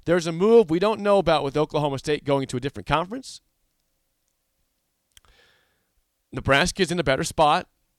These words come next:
financially and with conference stability than Oklahoma State is in the Big twelve as it currently stands.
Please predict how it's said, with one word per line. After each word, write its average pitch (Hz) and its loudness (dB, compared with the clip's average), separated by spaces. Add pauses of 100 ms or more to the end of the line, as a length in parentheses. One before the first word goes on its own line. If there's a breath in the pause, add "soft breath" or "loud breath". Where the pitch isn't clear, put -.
(140)
financially 165 -2
and 151 -2
with 151 -2
conference 165 -2
stability 170 -4 (120)
than 151 -4
Oklahoma 165 -2
State 208 -4
is 160 -6
in 156 -4
the 175 -6
Big 156 -6
twelve 139 0
as 143 -4
it - -12
currently 143 -8
stands. 247 -8